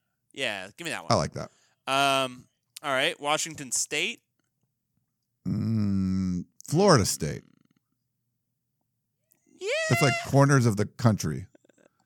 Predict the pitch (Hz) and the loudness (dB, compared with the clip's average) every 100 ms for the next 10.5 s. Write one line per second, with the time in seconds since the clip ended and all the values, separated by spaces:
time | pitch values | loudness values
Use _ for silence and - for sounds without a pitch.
0 | - 135 - - - 220 214 127 - 202 | -20 -18 -18 -18 -2 4 6 6 6 6
1 | 175 - - 185 185 220 175 180 147 131 | 6 0 -4 -4 -4 -6 -4 4 6 6
2 | 143 190 - - - 175 170 214 - 247 | 4 2 0 -8 -2 2 4 2 -2 -4
3 | - - _ 156 - 226 175 156 151 165 | -4 -6 _ -2 0 0 2 0 0 -4
4 | 139 127 165 - 143 143 143 139 139 135 | 0 0 -2 -6 -2 0 4 2 0 -4
5 | 147 151 147 139 131 - 156 175 - 302 | -6 -4 0 0 0 -2 -2 -2 -4 -6
6 | 190 - _ _ _ _ _ _ _ _ | -8 -20 _ _ _ _ _ _ _ _
7 | _ _ _ _ _ _ _ _ 117 113 | _ _ _ _ _ _ _ _ -8 2
8 | 139 113 139 175 - 101 92 101 - 98 | 4 4 2 2 0 -2 -2 -2 -2 0
9 | 90 87 82 98 - 131 143 135 117 95 | 0 0 -2 -4 0 2 4 4 2 2
10 | 95 90 92 95 95 | 2 2 0 0 -2